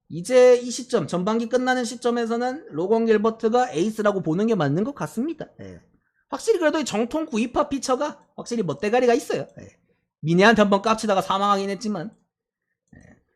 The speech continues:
어째 말해서 길버트는 강하다. 특히 볼티가 오늘도 봤다시피 아무리 빠따가 좋아도 이 늪지대 디버프 모든 스텝 마이너스 십오 퍼센트 떨어지면은, 예. 어째 말해서 오늘처럼 빠따가 안 터집니다. 시애틀은 그냥 못 치는 거고요.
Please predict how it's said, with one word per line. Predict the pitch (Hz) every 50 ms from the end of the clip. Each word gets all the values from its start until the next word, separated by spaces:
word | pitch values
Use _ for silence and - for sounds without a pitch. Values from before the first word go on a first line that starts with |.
| _ _ -
어째 | 175 180 190
말해서 | 196 196 208 190 214 240 262 - - -
길버트는 | _ 170 180 202 233 240 240 - 247 262 269
강하다. | 220 180 160 175 220 247 - 185 139 143 -
특히 | - 220 285
볼티가 | 233 - 196 196 196 - 294 285 254
오늘도 | 254 277 285 269 247 -
봤다시피 | - 196 202 - 247 - 254 220 _ 254 240 202 160
아무리 | 131 170 220 262 262 359
빠따가 | - 233 - - 247 233 226 220
좋아도 | 220 214 220 233 233 233 196 156 120 - - _
이 | 160 165
늪지대 | 175 247 240 - - 285 254 269 262 220
디버프 | - 190 175 196 262 254 - 190 139 - - _ _ _
모든 | - 196 269 302 311 294 262
스텝 | 226 247 240 - 247 226
마이너스 | 165 151 165 185 226 233 214 208
십오 | - - 247 214 190 196
퍼센트 | - 247 233 226 214 175 - 160 -
떨어지면은, | 226 233 226 196 208 214 220 220 208 180 131 123 - _ -
예. | 107 101 82 - - _ _ _ _ _ _ _ _ _ _ _ _
어째 | - - 180 180
말해서 | 190 185 190 226
오늘처럼 | 214 226 233 226 233 214 202 -
빠따가 | 220 220 233 226 180 131
안 | 131 135
터집니다. | 180 180 190 220 240 247 233 254
시애틀은 | 143 - - 226 226 220 208 185
그냥 | - 214 220 226 190 156
못 | 147 185 185
치는 | - 240 226 214
거고요. | 196 185 175 170 139 101